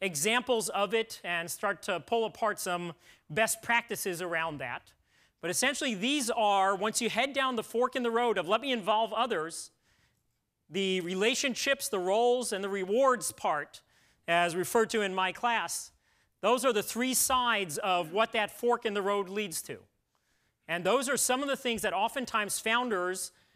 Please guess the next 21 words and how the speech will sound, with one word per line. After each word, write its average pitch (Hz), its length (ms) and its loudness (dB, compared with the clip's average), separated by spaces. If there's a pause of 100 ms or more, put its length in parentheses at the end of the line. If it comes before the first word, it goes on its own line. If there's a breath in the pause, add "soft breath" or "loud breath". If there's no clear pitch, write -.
(380 soft breath)
go 247 200 4
down 226 480 2
one 226 200 2
of 220 80 0
the 233 100 0
forks 240 320 2
in 247 60 -2
the 226 40 -2
road 233 200 2
without 214 260 0
thinking 220 340 -6
about 127 240 -6
it. - 200 -20 (520)
Of 214 140 -2
course, 294 280 4
I'm 226 100 2
gonna 220 160 2
found 226 280 0
with 196 120 -2
this 190 160 -2
classmate 190 760 -2